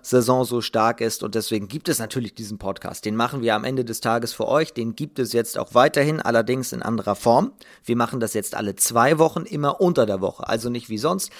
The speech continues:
spieltagsaktuell viel mehr, immer montags. Das ändert sich jetzt. Also wir stellen die Typen noch mehr, die Hintergründe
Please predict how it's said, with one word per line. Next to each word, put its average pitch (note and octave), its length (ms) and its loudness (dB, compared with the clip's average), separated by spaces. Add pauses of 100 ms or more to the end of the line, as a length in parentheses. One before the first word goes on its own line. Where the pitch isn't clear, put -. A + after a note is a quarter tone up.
(220)
spieltagsaktuell - 1000 -2
viel C3+ 220 -4
mehr, C#3 240 -2
immer G#2+ 160 -6
montags. C#3 500 -4
Das - 300 -4 (140)
ändert A#2+ 340 2
sich - 160 -16
jetzt. - 260 -8
Also A2 280 2
wir G2 80 -2
stellen A2+ 280 2
die G#2+ 120 -6
Typen - 340 -4
noch B2+ 200 -2
mehr, C3 200 0
die G#2+ 140 -6
Hintergründe G#2 640 -2